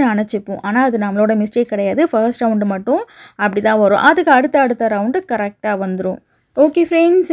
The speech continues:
இப்போ இது வரைக்கும் கரெக்டா புரிஞ்சிருச்சு இல்லையா? இனி பக்கத்துல பக்கத்துல இருக்கிற ரெண்டு ரெண்டு ஒயரா சுத்தி நாட் போட்டுட்டு வாங்க. இந்த ஒரு ரவுண்டு ஃபுல்லா பின்னி முடிச்சுட்டு அதுக்கு அடுத்த ரவுண்டு ரன்னிங் ஒயர் வச்சு பின்னணும். நான் ரன்னிங் ஒயர் வச்சு எப்படி பின்னுறதுன்னு ஒரு முறை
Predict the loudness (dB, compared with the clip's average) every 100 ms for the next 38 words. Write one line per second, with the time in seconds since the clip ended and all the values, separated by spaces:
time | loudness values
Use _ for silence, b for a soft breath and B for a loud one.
0 | 0 4 4 6 4 4 4 2 2 0
1 | -2 -2 -2 0 0 0 -2 -2 2 0
2 | -2 b b -2 0 2 0 0 0 0
3 | 0 0 0 0 0 0 2 2 2 2
4 | 2 2 2 0 0 -4 -2 0 0 0
5 | -2 -2 0 0 -2 -2 -2 -4 0 0
6 | 0 -6 b _ 4 6 8 6 4 2
7 | 0 0 0 0 -2 0 2 2 0 -4
8 | -2 0 2 0 0 0 2 0 2 2
9 | 2 2 2 2 2 0 -2 -4 -6 -8
10 | -8 -6 -6 -8 -14 _ _ _ _ -4
11 | 2 4 4 4 4 4 2 0 -2 -2
12 | -2 -4 -4 -4 -4 -2 0 0 -2 -4